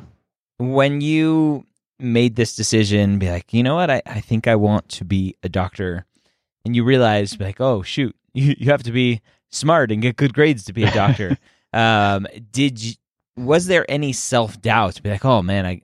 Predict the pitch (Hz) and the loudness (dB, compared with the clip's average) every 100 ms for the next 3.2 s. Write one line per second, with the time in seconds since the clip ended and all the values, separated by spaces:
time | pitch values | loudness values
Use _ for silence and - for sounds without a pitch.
0 | 92 98 82 - - 123 - - - - | -6 -4 -4 -8 -2 -2 -2 -6 -6 -2
1 | 120 - - - 113 107 92 92 95 92 | -4 -4 -4 2 4 4 2 0 -2 -2
2 | 95 101 101 104 92 95 90 90 95 87 | -4 -4 -4 -4 -4 -4 -2 -2 -2 -2
3 | 82 92 | -2 -8